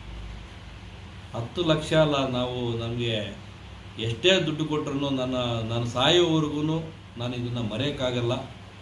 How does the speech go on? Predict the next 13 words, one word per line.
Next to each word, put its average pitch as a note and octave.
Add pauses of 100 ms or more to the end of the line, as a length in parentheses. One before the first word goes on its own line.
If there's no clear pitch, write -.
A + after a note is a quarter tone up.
(140)
ನನ್ನ G#2
ಮಗ G#2+
ಬರ-, B2
ಕ್ರಿಕೆಟ್ D#3+
ತಂಡ C3 (720)
ಹಬ್ಬದ A#2+
ವಾತಾವರಣದಲ್ಲಿ B2+ (1000)
ಗೆಲುವು C3
ಸಾಧನೆ A#2
ಮಾಡಿ A2+ (1900)
ಬೆಂಗಳೂರಲ್ಲಿರ್ತಕ್ಕಂಥ C3
ಎಲ್ಲ B2
ನಮ್ಮ B2+